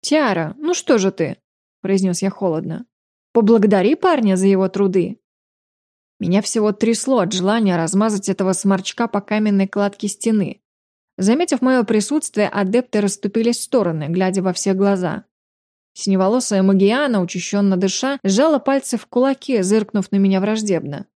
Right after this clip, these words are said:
"Не нужно так", прошептал я мысленно, когда наши взгляды встретились на секунду. "Я не враг тебе".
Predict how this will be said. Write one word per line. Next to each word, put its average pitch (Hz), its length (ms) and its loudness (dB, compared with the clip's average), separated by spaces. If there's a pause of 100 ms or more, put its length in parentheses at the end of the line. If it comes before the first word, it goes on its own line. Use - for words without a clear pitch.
(680)
"Не 285 160 -4
нужно 175 360 0
так", - 340 -6 (320)
прошептал 185 560 -4
я 185 140 2
мысленно, 208 500 0
когда 180 260 0
наши 190 300 0
взгляды 190 400 0
встретились 196 580 -2
на 196 80 2
секунду. 170 600 -4 (200)
"Я 320 120 -2
не 311 120 2
враг 190 300 0
тебе". 120 340 -8